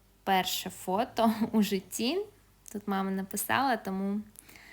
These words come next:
можна це згадати, це класно. <laughs> Не віриться, що я була така маленька. Але прикольно це дивитися, передивлятися. Напишіть, ви передивляєтеся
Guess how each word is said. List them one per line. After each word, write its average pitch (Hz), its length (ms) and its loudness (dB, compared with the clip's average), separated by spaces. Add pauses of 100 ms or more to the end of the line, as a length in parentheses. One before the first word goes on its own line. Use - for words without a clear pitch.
(320)
можна 202 360 0
це 202 160 -2
згадати, 185 800 -2
це 196 140 -8
класно. 180 680 -4 (460)
<laughs> - 40 -2 (2500)
Не 220 140 4
віриться, 196 380 0
що - 180 -6
я 185 80 -4
була 190 220 -2
така 196 260 -8
маленька. 208 500 -4 (1900)
Але 190 240 -4
прикольно 180 640 -4
це 185 140 -8
дивитися, 190 600 -6
передивлятися. 180 840 -2
Напишіть, 208 440 0
ви 185 140 -4
передивляєтеся 196 1200 -2